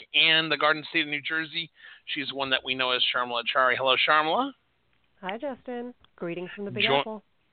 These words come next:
Speaker 1: Greetings from the Big Apple. Thank you. And greetings from your national capital region. Uh, also on the line with us, as he is every Tuesday, he is the retired one-star admiral from your United States Navy, currently a resident of the Commonwealth of Virginia,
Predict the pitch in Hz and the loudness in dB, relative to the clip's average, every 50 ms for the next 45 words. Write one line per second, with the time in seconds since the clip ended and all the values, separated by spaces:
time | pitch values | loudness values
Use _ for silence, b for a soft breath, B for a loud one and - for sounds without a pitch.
0 | _ _ _ _ _ _ - 139 123 127 135 139 143 147 151 147 147 156 156 156 | _ _ _ _ _ _ 0 2 4 4 6 4 4 2 2 0 -2 -2 -4 -6
1 | 156 160 165 202 220 - - 254 262 220 - 120 101 - _ _ - 143 139 131 | -6 -6 -8 -10 -12 -12 -14 -12 -12 -10 -10 -10 -10 -12 _ _ -10 -8 -6 -6
2 | 135 135 139 135 139 139 - 147 143 135 135 135 135 131 - - 151 135 - 151 | -4 0 0 0 2 2 0 0 2 2 2 2 2 2 0 -2 -4 -4 -4 -6
3 | 175 202 - 135 104 95 101 101 - - - - _ - 110 143 156 170 165 165 | -6 -8 -10 -14 -12 -12 -10 -10 -12 -12 -14 -20 _ -4 0 4 4 6 6 6
4 | 170 180 180 - 196 196 190 175 180 180 185 180 180 175 185 170 - 170 160 147 | 4 4 2 2 0 -2 0 0 2 2 2 2 0 0 -2 -2 -4 -10 -10 -8
5 | - 180 175 160 175 170 175 170 - 175 180 180 160 185 180 185 - B B B | -6 -6 -4 -4 -4 -6 -6 -6 -10 -10 -10 -6 -4 -2 -2 -2 -4 B B B
6 | B B B B B 165 175 175 - 170 170 175 180 170 143 170 165 165 165 165 | B B B B B -2 0 2 4 6 6 6 4 2 -2 -4 -4 -2 -2 -2
7 | 160 156 160 165 160 - - - 185 190 185 165 139 127 123 131 151 165 175 160 | -2 -2 -2 -4 -4 -2 0 2 4 4 6 4 4 2 0 -4 -4 -4 -4 -4
8 | - - 175 170 165 160 170 175 180 160 135 127 - - - 139 135 139 135 - | -4 0 0 2 2 2 2 0 0 -2 -4 -4 -4 -2 0 0 0 0 -4 -8
9 | B B B B B B _ 135 135 131 143 185 233 226 175 123 110 110 117 127 | B B B B B B _ -20 -16 -10 -4 0 2 4 4 4 4 0 -4 -4
10 | 131 131 131 131 127 123 123 117 - - - - 135 127 127 123 - - - 135 | -2 2 4 4 4 2 0 -4 -6 -8 -6 0 2 2 2 2 -2 -6 -2 0
11 | 127 123 120 117 120 120 120 117 B B B B B B B - - 185 175 - | 2 2 2 2 0 -2 -2 -2 B B B B B B B 0 4 4 4 4
12 | 165 170 165 156 156 160 165 160 - 170 165 156 143 143 - 156 160 160 156 156 | 6 4 4 6 6 4 2 2 0 -2 0 0 0 0 2 2 2 4 2 0
13 | 147 147 139 131 131 123 123 - 160 170 170 170 165 165 | 0 -4 -6 -6 -6 -4 -2 0 0 0 2 2 0 0